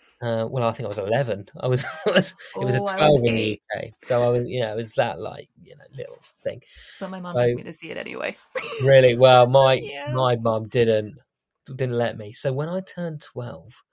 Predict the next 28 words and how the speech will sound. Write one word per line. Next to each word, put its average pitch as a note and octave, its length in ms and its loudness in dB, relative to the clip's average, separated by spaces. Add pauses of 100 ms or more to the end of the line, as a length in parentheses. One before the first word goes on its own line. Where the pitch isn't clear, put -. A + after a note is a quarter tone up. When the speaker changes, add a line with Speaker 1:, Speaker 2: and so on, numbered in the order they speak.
(640)
Speaker 1:
I, A#2 140 -12
with B2 140 -6
my C#3+ 160 -6
birthday C3 580 -6
money, A2 260 -10
I A2 100 -8
went B2 340 -8
to B2 120 -14
the A2+ 120 -6
video A2+ 440 -6
shop - 420 -14
and G#2+ 120 -12
I A2 120 -10
bought, A2+ 580 -10 (500)
I B2 100 -20
bought B2 200 -10
the A2 80 -14
movie. A2+ 460 -12 (540)
Speaker 2:
Aw. C#4 140 -16
Speaker 1:
And, B2 440 -4 (280)
um, A#2 400 -4
it D#3+ 180 -8
got - 220 -2
me E3+ 140 -2
interested F3 400 -4
at C3 140 -2
that D#3+ 260 -6
stage. - 640 -18